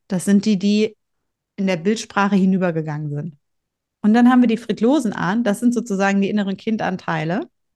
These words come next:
im Äquivalent, mm, die irgendwie noch grumpy sind, die irgendwo festhängen, die in einem Loop festhängen. Das kann sein, weil aus irgendeinem Grund, ähm,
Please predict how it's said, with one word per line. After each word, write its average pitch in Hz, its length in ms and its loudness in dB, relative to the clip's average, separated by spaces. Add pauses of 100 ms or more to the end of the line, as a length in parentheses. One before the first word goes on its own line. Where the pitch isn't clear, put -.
(500)
im 190 140 -2
Äquivalent, 175 760 0 (720)
mm, 180 880 -4
die 190 160 -4
irgendwie 190 260 0
noch 170 180 -4
grumpy 170 380 -2
sind, 170 240 -2
die - 100 -6
irgendwo 180 240 -4
festhängen, 175 600 -4
die 185 120 -6
in 208 140 -2
einem 262 200 0
Loop 381 200 0
festhängen. - 640 -10 (480)
Das - 220 2
kann 294 280 6
sein, 233 380 6
weil 202 480 2 (1200)
aus 226 200 0
irgendeinem 302 440 6
Grund, 269 640 2
ähm, 208 680 0